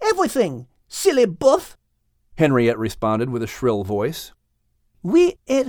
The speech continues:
Speaker 1: creatures are also following the fire cloud and have come from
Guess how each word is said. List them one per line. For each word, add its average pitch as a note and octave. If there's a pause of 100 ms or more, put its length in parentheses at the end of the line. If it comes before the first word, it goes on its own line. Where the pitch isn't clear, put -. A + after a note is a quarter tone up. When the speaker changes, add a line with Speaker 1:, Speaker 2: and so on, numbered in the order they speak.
Speaker 1:
creatures D#4+
are D4+
also E4
following B3
the A#3
fire G#3+
cloud G3 (640)
and C#4+
have B3
come C#4
from G#3+